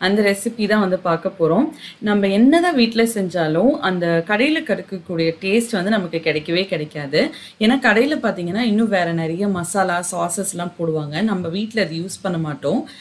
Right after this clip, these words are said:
ஆனா இன்னைக்கு இந்த ரெசிபி வந்து கடையில போடுற அதே மாதிரி மசாலாலாம் போட்டு வீட்லயும் அதே taste எப்படி கொண்டு வருது அப்படின்னு நான் இந்த வீடியோல உங்களுக்கு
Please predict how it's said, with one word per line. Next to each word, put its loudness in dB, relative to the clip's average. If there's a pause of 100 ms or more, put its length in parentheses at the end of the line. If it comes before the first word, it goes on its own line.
(300)
ஆனா 4 (180)
இன்னைக்கு 2 (100)
இந்த 0
ரெசிபி -2
வந்து 0 (180)
கடையில 4 (100)
போடுற -2 (140)
அதே 0 (100)
மாதிரி -4 (100)
மசாலாலாம் -4
போட்டு -2 (220)
வீட்லயும் -4 (120)
அதே 0 (100)
taste -2
எப்படி -6 (100)
கொண்டு -2
வருது -2 (140)
அப்படின்னு -2 (220)
நான் 2
இந்த -8
வீடியோல -2
உங்களுக்கு -10